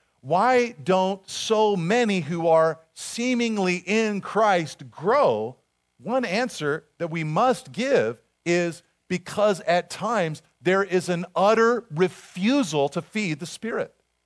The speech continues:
When we're just feeding the flesh over and over again, partaking of fleshly things over and over again,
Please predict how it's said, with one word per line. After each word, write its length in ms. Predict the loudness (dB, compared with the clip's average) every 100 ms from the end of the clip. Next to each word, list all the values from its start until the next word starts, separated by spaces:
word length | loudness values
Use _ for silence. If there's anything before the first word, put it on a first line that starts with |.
| _ _ _ _ _ _ _ _
When 240 | 0 2 4
we're 160 | 2
just 260 | 2 -4 -4
feeding 560 | -6 0 2 2 0
the 80 | 0
flesh 540 | -2 2 4 4 2 -2
over 500 | 2 4 4 2 0
and 140 | 0 0
over 400 | 2 2 4 0
again, 420 | 0 -6 -8 -14 _ _ _ _ _ _ _ _ _ _ -4
partaking 680 | -2 -2 0 0 0 -2 -4
of 140 | -2
fleshly 480 | 2 2 2 -2 -2
things 340 | -2 -2 -2 -6
over 480 | 0 4 4 2 0
and 160 | 0
over 400 | 2 2 2 0
again, 300 | -2 -4 -14